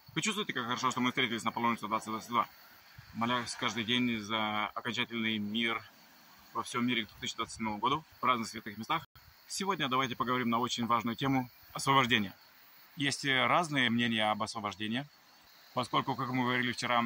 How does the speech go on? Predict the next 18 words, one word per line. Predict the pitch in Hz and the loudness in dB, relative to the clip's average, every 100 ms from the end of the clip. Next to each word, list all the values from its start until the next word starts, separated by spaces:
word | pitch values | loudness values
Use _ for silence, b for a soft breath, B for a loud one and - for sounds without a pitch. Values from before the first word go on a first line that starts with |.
| 107 | 0
человечество | - 120 117 - | -4 -4 -4 -4
находится | 113 113 107 - 110 | -4 -4 -6 -6 -10
в | |
пучине | 117 - 113 107 | -6 -4 -4 -4
греха, | 104 113 131 - - - - 131 | -2 -2 -2 -8 -20 -20 -10 -2
и | 135 | 0
люди | 196 185 | 2 0
вы-, | 151 170 156 - | -2 -4 -4 -8
видят | 123 165 160 135 | -8 -6 -4 -4
обычно | 123 - 131 123 120 | -2 0 2 2 0
эти | 113 | -2
грехи | 117 117 - | -4 -4 -4
в | 147 | -4
других. | 170 120 104 - - _ - | -2 -4 -6 -12 -20 _ -2
Особенно | 135 123 123 113 | 0 2 2 2
это | 113 113 | 2 2
ярко | 110 117 117 107 | 2 0 0 -2
выражено | 123 120 107 107 104 101 98 | 0 0 2 2 4 2 0